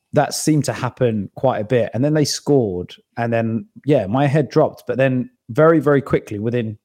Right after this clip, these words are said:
five, ten seconds, you just heard the Emirates crowd just start to really, really get behind the team, as we've seen quite a few times this season. Um, you know, whenever we've gone, gone behind or, or, or conceded a goal. Um, and yeah, I, I, I, like I say, I can't,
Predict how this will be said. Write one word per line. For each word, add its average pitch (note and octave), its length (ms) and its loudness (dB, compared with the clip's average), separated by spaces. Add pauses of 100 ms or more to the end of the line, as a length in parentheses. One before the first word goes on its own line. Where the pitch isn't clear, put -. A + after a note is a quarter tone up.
five, A#2+ 320 0
ten A#2+ 220 -2
seconds, D3 540 -2
you A#2 60 0
just A#2 180 -4
heard D3 220 2
the B2 80 2
Emirates A2+ 360 -2
crowd A2 260 -2
just - 140 -6
start - 300 -2
to G#2 140 -12 (340)
really, C3 400 0
really A#2+ 240 0
get A#2+ 200 -4
behind A2+ 220 -4
the G#2+ 40 -10
team, G#2+ 220 -4 (340)
as C3 200 0
we've A#2+ 160 -2
seen A2 480 -2 (460)
quite E3+ 160 2
a C#3 40 -2
few C#3+ 140 -2
times C3 280 2
this G2 100 -8
season. F#2+ 440 -6 (140)
Um, G#2+ 360 -4
you G2+ 60 -6
know, G2+ 100 -2
whenever G#2+ 280 -2
we've G#2 200 -4
gone, G#2 200 -2
gone G2+ 220 -4
behind G2+ 280 -2
or, F#2+ 200 0
or, F#2+ 280 -2
or G2+ 60 -2
conceded G#2 400 -2
a G2 60 0
goal. G2+ 400 2 (520)
Um, G#2 460 2 (640)
and C#3 140 4
yeah, B2+ 240 4 (160)
I, C#3 60 -2
I, B2+ 340 0
I, - 240 -4
like B2+ 160 -2
I - 20 -20
say, A2+ 320 -2
I A#2 80 -2
can't, B2 280 0